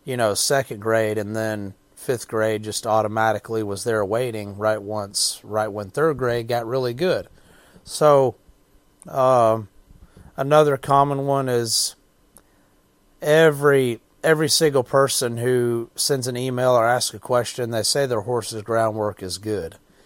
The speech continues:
But then every single clinic that we go to, uh, only thirty seconds into the groundwork that we do at these clinics, there's not a single horse there that can do it.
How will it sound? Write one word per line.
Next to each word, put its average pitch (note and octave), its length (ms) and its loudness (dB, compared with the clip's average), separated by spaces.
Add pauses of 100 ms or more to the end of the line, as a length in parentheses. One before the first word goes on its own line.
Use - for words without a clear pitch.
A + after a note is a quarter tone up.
(280)
But C#3 140 -2
then C3+ 160 2
every D3 280 2
single C#3 380 -2
clinic C#3+ 440 -2
that B2 140 -4
we A2 140 -2
go C#3+ 240 4
to, A#2 400 -2 (920)
uh, A#2 420 4 (280)
only C#3 600 0 (760)
thirty D#3 260 6
seconds B2+ 580 0
into D3 240 0
the A2 140 -2
groundwork A#2+ 640 2
that A#2 120 -6
we A2+ 100 -6
do A#2+ 220 -2
at G#2+ 80 -4
these A2 160 -2
clinics, C#3+ 480 -4
there's B2 220 -6
not C3+ 180 2
a G#2 60 0
single A#2+ 420 -2
horse B2 320 -6
there C#3 320 2
that A2 220 -8
can F#2+ 320 -8 (500)
do C#3+ 240 -2
it. - 220 -10